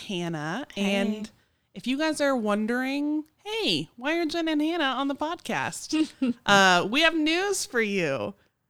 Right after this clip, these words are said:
Speaker 1: Hannah, do you wanna talk a little bit about kinda what we're, what we're getting into with this?
Speaker 2: Yeah,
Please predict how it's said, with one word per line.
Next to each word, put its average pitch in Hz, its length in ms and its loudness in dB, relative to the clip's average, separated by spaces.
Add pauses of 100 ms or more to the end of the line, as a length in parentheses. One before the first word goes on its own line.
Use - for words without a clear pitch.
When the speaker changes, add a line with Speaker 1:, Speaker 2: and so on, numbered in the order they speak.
(140)
Speaker 1:
Hannah, 240 220 0
do 254 80 -2
you 254 60 0
wanna 277 140 0
talk 269 200 -2
a 277 60 -2
little 262 220 0
bit 262 140 2
about 254 480 0
kinda 254 200 -2
what 233 160 2
we're, 254 240 2
what 233 180 2
we're 240 60 -2
getting 226 200 -4
into 240 240 -2
with 311 140 -4
this? 339 460 -4 (160)
Speaker 2:
Yeah, 247 300 0